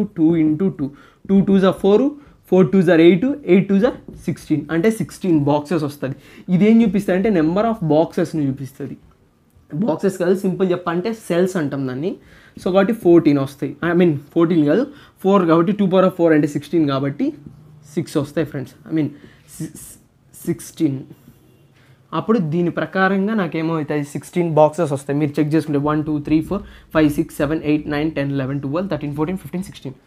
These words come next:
So కాబట్టి సిక్స్టీన్ వస్తాయి. ఇప్పుడు నేనేం చేస్తానంటే ఒక, ఒక ప్రాబ్లం తీసుకుంటాను. ప్రాబ్లం తీసుకొని అది కూడా ఏదంటే మీకు ఈజీగా అర్థమయ్యే విధంగానే ఒక త్రీ వేరియబుల్ తీసుకుంటాను. ఒక త్రీ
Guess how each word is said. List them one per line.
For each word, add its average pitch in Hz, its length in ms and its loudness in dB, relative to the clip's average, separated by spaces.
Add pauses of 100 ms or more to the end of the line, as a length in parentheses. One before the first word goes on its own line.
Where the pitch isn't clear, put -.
(120)
So - 100 -14
కాబట్టి 180 240 0
సిక్స్టీన్ 127 380 -8
వస్తాయి. - 240 -14 (360)
ఇప్పుడు 214 220 2
నేనేం 202 260 4 (100)
చేస్తానంటే 147 440 -4 (140)
ఒక, 147 160 -4 (180)
ఒక 143 80 -8 (120)
ప్రాబ్లం 180 440 4
తీసుకుంటాను. 156 480 0 (100)
ప్రాబ్లం 170 300 2 (120)
తీసుకొని 175 340 -2 (180)
అది 180 140 6
కూడా 208 160 8
ఏదంటే 180 280 2 (240)
మీకు 190 220 0
ఈజీగా 190 320 4 (160)
అర్థమయ్యే 160 460 0
విధంగానే 160 360 0 (400)
ఒక 160 60 2 (140)
త్రీ 240 120 6 (140)
వేరియబుల్ 180 420 4
తీసుకుంటాను. 151 420 -8 (300)
ఒక 160 80 0 (140)
త్రీ 214 140 4